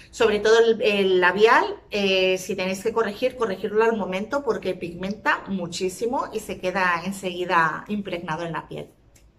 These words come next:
Eh, el perfilador de ojos cuesta tres setenta y cinco, al igual que el labial, los dos tienen el mismo precio. Luego de labiales hay uno que es mate, de un color rojo intenso, precioso,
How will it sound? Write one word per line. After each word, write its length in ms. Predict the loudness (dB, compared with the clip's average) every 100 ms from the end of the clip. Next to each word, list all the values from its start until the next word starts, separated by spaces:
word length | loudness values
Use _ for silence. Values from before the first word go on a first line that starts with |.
| _ -20 -20 -20 -20 -20 -14
Eh, 440 | 4 6 8 8 8
el 180 | 8 6
perfilador 460 | 4 4 4 4
de 140 | 4 4
ojos 260 | 2 -4
cuesta 440 | 2 0 2 -2 0
tres 200 | -2 0
setenta 420 | -4 -2 -2 0
y 100 | -2
cinco, 460 | -2 -4 -4 2 6
al 160 | 6
igual 220 | 6 4
que 80 | 4
el 80 | 2
labial, 460 | 2 0 0 -2 -2
los 220 | -2 0
dos 160 | 0 0
tienen 280 | -2 0
el 120 | -4 -4
mismo 320 | -8 -10 -10
precio. 680 | -8 -8 -2 -2 -2 -10 -20 _ _ _ _ _ _ -20 _ -20 -20 _
Luego 280 | 4 6 6 4 0
de 180 | 2 6
labiales 840 | 6 6 4 4 0 -2 -6 -14 -6
hay 320 | 2 4 4 2
uno 400 | -2 2 0 0
que 240 | 0 2 2
es 180 | -2 2
mate, 320 | 4 4 2 -4 -4 -8
de 100 | -8
un 80 |
color 280 | 2 4 4
rojo 260 | 2 0 0
intenso, 720 | -6 -2 -2 -2 -2 -2 -2
precioso, 960 | -4 -4 -2 2 2 0 -2 -2 -6